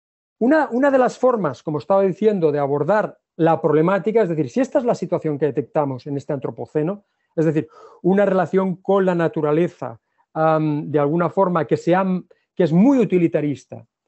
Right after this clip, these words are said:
donde el mismo espacio ha quedado vacío, ya no significa nada, solo vemos la naturaleza, los recursos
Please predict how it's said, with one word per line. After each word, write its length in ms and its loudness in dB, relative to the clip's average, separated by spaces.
donde 400 0
el 80 4
mismo 360 2
espacio 800 -4
ha 100 0
quedado 320 2
vacío, 420 2
ya 160 2
no 120 0
significa 520 -4
nada, 340 -2
solo 280 2
vemos 440 0
la 100 0
naturaleza, 640 2
los 140 -4
recursos 640 -4